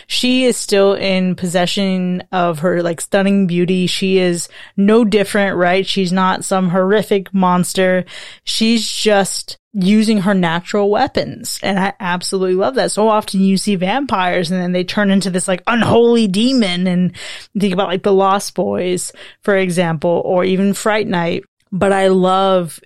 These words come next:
that this movie plays on keeping her natural form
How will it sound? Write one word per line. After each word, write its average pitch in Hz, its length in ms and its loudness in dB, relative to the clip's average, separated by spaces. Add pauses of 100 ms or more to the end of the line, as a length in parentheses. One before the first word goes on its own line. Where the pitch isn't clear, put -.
(140)
that 180 560 -2 (260)
this 190 320 0
movie 190 280 2
plays 185 400 0
on 180 420 -2
keeping 196 520 -2
her 185 180 0
natural 160 600 -2
form 180 720 0